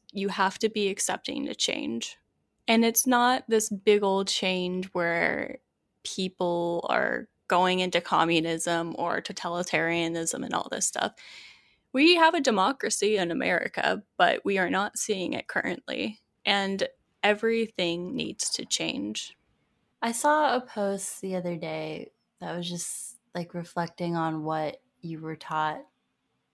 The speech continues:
Speaker 2: in elementary school, just generally about history. And, like, you learn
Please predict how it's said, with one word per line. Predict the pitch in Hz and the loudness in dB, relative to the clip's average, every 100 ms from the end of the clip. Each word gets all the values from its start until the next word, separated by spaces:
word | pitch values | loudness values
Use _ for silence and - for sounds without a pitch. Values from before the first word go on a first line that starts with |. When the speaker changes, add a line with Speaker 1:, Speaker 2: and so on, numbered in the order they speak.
| _ | _
Speaker 2:
in | - 175 | -6 -2
elementary | 170 165 156 156 170 | -2 -2 -4 -6 -8
school, | 165 - 170 165 165 170 _ _ _ _ _ - | -8 -8 -4 -4 -4 -8 _ _ _ _ _ -12
just | 196 185 - - 175 | -8 -6 -8 -10 -6
generally | 196 190 180 165 160 135 - | 4 6 6 2 -2 -6 -6
about | - 170 165 - - | -8 -6 -6 -6 -10
history. | - 175 165 - - - - - _ | -16 -10 -8 -8 -8 -12 -14 -20 _
And, | 202 185 180 180 - - - _ _ _ _ _ - | -4 -2 -2 -4 -8 -10 -14 _ _ _ _ _ -10
like, | 180 - | -8 -4
you | 190 | 0
learn | 196 208 214 208 208 202 202 208 | 4 4 6 4 2 -2 -6 -10